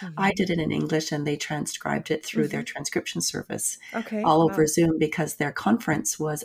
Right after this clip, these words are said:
Speaker 2: actually dually, uh, virtual and in person. So
Speaker 1: Mm-hmm.
Speaker 2: I'm looking at Zoom and watching a, an in-person conference, and they're looking at me on this,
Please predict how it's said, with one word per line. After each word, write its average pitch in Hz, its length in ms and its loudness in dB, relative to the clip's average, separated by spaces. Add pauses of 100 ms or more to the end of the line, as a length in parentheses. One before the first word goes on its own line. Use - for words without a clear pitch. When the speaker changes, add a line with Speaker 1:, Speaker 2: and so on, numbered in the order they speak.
Speaker 2:
actually 156 600 0 (320)
dually, 160 840 6 (340)
uh, 143 220 2
virtual 160 540 4
and 160 140 0
in 156 140 0
person. - 480 -4 (360)
So 175 160 2
Speaker 1:
Mm-hmm. - 120 4
Speaker 2:
I'm 185 120 4
looking 180 380 4
at - 140 -2
Zoom 180 320 4
and 165 160 2
watching 170 460 2
a, 147 320 2 (180)
an 160 120 4
in-person 170 640 2
conference, 175 520 -2
and 165 120 2
they're 160 120 2
looking 170 340 0
at - 100 -4
me 170 140 2
on 170 140 2
this, 170 260 -4